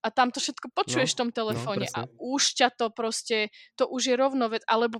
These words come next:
Speaker 1: povie nejakú, hej, volajú od toho darcu, hej, alebo niečo.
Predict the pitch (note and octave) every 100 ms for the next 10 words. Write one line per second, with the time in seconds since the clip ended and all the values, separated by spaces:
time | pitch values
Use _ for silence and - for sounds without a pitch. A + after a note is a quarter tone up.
0 | - C4+ B3+ A#3+ A#3 B3+ - A3+ B3 E4+
1 | G4+ G4+ F#4 F4+ G4 - G4+ F#4 D#4+ D4+
2 | - - - G#3+ D#4+ G4 - - C4+ G3
3 | _ _ A3+ B3+ C4 A#3+ A#3+ B3 B3+ A#3
4 | - A3 F#3+